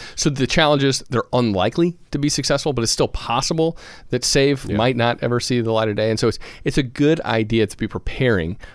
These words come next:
Speaker 1: for full payments to resume, uh, which means you'll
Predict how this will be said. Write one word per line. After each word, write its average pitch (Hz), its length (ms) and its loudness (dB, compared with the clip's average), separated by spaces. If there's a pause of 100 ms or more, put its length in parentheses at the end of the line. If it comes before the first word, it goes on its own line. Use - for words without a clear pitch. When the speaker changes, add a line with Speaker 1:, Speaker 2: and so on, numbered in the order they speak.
Speaker 1:
for 107 580 2
full 123 320 0
payments 120 400 0
to - 100 -4
resume, 107 440 0 (320)
uh, 117 160 -2
which 120 260 -2 (100)
means 117 360 0
you'll 104 240 -2